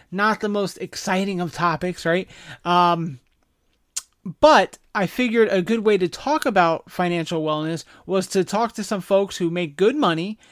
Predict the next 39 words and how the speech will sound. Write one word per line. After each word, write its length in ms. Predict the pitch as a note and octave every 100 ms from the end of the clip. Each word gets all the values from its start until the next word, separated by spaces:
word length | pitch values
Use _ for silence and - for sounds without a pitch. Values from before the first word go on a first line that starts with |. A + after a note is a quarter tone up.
| _
following 640 | - - G#3 A3 A3 G#3+ G#3+
their 220 | F#3 G3+
passion 560 | F#3+ - G#3+ A3 - C#3
and, 180 | C#3+ D3
and 160 | E3+
making 280 | F3 F3 F3
projects 420 | E3+ A3 C4 F#3
out 140 | C#3+ C3+
of 60 |
it. 100 | D3
My 160 | F#3 F#3
first 380 | - E4 F4 -
guest 420 | A#3+ D3+ - - _ - -
is 320 | F3 G3 F3 -
Nick 380 | F#3+ A3 B3+ - -
Tuttle. 320 | G#3+ G3 F#3
He's 200 | F#3 F#3+
the 140 | F#3+
founder 360 | F3+ F#3+ G#3 G#3
of 340 | G3 G3 D#3+
The 80 | F3
Mic 400 | F#3 F#3+ A#3 -
Loop. 240 | D3+ C#3+ D3
I'm 160 | D3+
sure 340 | D3+ G3 F#3 D#3 - -
you 100 | -
guys 180 | F3 F3
have 100 | D#3+
all 200 | F3 F3+
seen 240 | - F#3 F3
either 240 | E3 D#3
his 180 | E3 F3
videos 460 | D#3+ E3+ F3 F3
or 160 | E3 E3+
just 260 | D#3 E3 -
the, 160 | D#3+
the 120 | D3+
product 460 | C#3+ F3 F3 E3+ D3+
itself. 520 | D3+ - F3+ F3 F3+